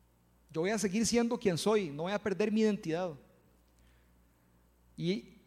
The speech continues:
y José se va, y se va corriendo, de verdad. Dice la Biblia que la, la, la señora o la muchacha se le, le arrancó la ropa y todo, el hombre salió descamisado y todo, ¿verdad? Pero tuvo que huir. ¿Y por qué huyó? De ahí, porque, eh, en esos momentos lo que hay que hacer es huir de la tentación.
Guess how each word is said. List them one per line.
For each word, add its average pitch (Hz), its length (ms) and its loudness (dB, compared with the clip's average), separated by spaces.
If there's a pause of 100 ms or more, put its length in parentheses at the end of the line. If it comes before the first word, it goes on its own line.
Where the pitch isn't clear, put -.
y 180 160 0
José 170 540 0
se 160 180 -2
va, 262 300 2
y 170 80 -6
se 156 100 -2
va 180 100 2
corriendo, 233 420 6
de 147 60 8
verdad. 156 220 2
Dice 180 180 0
la 202 100 2
Biblia 226 180 2
que 196 160 -2
la, 131 240 -2
la, 131 400 -6 (260)
la 143 140 0
señora 165 320 4
o - 20 6
la 220 80 8
muchacha 185 420 2
se 214 120 -2
le, 151 200 0
le 156 80 -2
arrancó 143 300 2
la 202 100 8
ropa 202 300 8
y 127 40 0
todo, 220 160 0
el 185 40 -2
hombre 190 180 -4
salió 208 280 2
descamisado 175 640 0
y 151 60 0
todo, 202 300 0 (800)
¿verdad? 147 280 -8 (300)
Pero 160 160 4
tuvo 196 240 8
que 220 100 4
huir. 240 240 6
¿Y 175 60 2
por 156 160 0
qué 208 100 -2
huyó? 240 260 6
De 180 80 6
ahí, 233 80 4
porque, 143 600 -2
eh, - 280 -12
en 151 100 -6
esos 156 180 -4
momentos 226 360 -2
lo 190 140 2
que 165 120 2
hay 170 40 0
que 226 100 0
hacer 220 180 4
es 202 100 2
huir 226 160 2
de 240 80 4
la 233 80 0
tentación. 208 640 -2